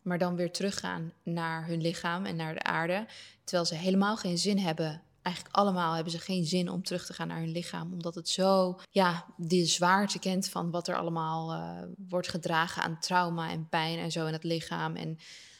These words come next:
het denken en alles. En dat ze eigenlijk willen blijven op de plek waar de liefde is. Maar dat ze ook doorkrijgen dat het enige wat er eigenlijk toe doet,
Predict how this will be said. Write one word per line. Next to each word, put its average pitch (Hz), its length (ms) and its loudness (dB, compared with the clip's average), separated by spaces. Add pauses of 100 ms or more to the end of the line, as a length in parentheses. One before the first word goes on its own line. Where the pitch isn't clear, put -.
(140)
het 180 240 -2
denken 165 640 4
en 175 120 -4
alles. 175 480 -4 (340)
En 180 100 -2
dat 180 100 4
ze - 60 -2
eigenlijk 185 300 0
willen 180 220 4
blijven 180 300 2
op 165 60 -6
de 170 60 -2
plek 165 260 0
waar 165 140 -2
de 160 120 -2
liefde 170 360 -2
is. - 260 -10
Maar 185 460 2
dat 185 200 4
ze - 120 0
ook 196 360 2 (200)
doorkrijgen 175 960 2
dat 165 340 0 (260)
het - 240 -16
enige 220 340 4
wat 185 160 0
er 190 120 0
eigenlijk 214 580 -2
toe - 160 -2
doet, 175 420 -2